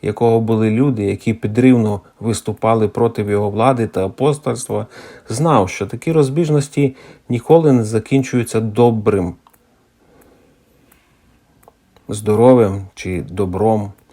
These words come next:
Замість того, щоб конструктивно працювати за те, у ко-, у що хтось вірить,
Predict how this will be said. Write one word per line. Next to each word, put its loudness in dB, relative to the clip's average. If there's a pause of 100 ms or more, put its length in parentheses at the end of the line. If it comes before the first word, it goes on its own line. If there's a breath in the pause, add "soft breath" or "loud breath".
(440 soft breath)
Замість 2
того, 4
щоб -2
конструктивно 0
працювати -2 (560 soft breath)
за -2
те, 2 (360)
у -6
ко-, -8
у -6
що 2
хтось -4
вірить, 2